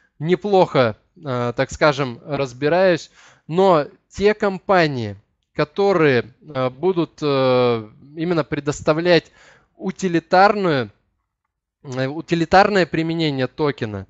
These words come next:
То есть вот, например, Digital Ocean, оплата за сервера. Если Digital Ocean,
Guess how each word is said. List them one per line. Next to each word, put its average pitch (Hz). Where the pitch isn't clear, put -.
То 156
есть 156
вот, 156
например, 170
Digital 151
Ocean, 147
оплата 151
за 120
сервера. 127
Если 170
Digital 156
Ocean, 165